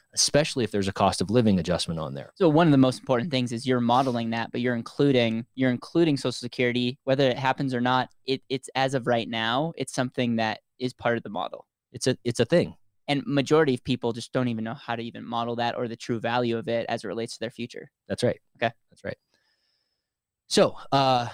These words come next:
Speaker 1: moving on from there, the next tab that we look at is liabilities. And liabilities is really where we talk about efficiency.
Speaker 2: Yep.
Speaker 1: In most cases, liabilities or debts are a drag on the overall household economy or the model.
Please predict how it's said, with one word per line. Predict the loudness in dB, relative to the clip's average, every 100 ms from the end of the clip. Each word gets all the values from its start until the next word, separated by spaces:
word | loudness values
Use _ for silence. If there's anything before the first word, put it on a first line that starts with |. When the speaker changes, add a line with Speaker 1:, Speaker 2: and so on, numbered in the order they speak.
| -6
Speaker 1:
moving | 2 4 4 2
on | 0
from | -4 -6
there, | -4 -4
the | -6 -8
next | -6 -4 -4 -6 -6
tab | -4 -4 -6
that | -8
we | -4
look | 0 0 2
at | 0 -2
is | -4 -4 -4 -8
liabilities. | -6 -4 -2 -2 -2 -4 -6 -4
And | 0
liabilities | 2 2 0 0 2 2 2
is | 0 0
really | 2 4 6 6
where | 6
we | 4
talk | 0 -2
about | -2 -6
efficiency. | -4 -4 -4 -6 -12 -16 -20 -16
Speaker 2:
Yep. | -16 _ -2
Speaker 1:
In | 0 4
most | 4 2 0
cases, | -2 -2 0 -2 -2
liabilities | 0 0 2 2 2 2 -2
or | -4 -6
debts | -4 -2 -2 -2 -4 -4
are | -2 -2
a | -2
drag | -4 -2 0 -2 -2
on | -2
the | 0
overall | 0 0 0 0 0 -4
household | -2 -2 0 -4
economy | -2 -2 0 0
or | 0 2
the | 2
model. | 4 2 0